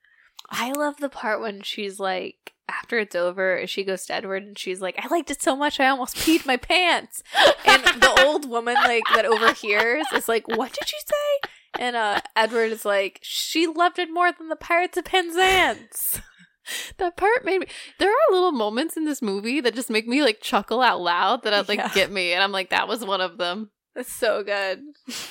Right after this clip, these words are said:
Speaker 1: And yeah, they go back to the hotel and they play chess, and Edward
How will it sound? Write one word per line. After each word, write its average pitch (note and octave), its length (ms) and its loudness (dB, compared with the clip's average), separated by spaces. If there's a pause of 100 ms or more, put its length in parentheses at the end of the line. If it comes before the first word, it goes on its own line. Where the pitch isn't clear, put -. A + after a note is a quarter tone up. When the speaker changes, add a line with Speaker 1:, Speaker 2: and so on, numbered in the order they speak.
(760)
Speaker 1:
And B3+ 220 -8
yeah, C4 200 4
they A#3 120 0
go B3 300 0
back B3+ 340 0
to - 140 -12
the - 100 -2
hotel B3 640 2
and A#3+ 100 -4
they A#3 120 -10
play A#3 240 -4
chess, C4 520 -4
and A3+ 280 -10
Edward A#3 340 -4